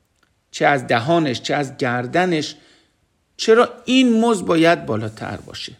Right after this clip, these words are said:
رمبن میپرسه که چرا اصلاً فرار کرد؟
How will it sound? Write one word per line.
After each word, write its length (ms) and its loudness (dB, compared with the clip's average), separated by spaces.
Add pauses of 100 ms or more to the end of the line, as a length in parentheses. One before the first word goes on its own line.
(3500)
رمبن 480 2
میپرسه 540 -2
که 140 0
چرا 260 0
اصلاً 360 0
فرار 400 0
کرد؟ 360 -4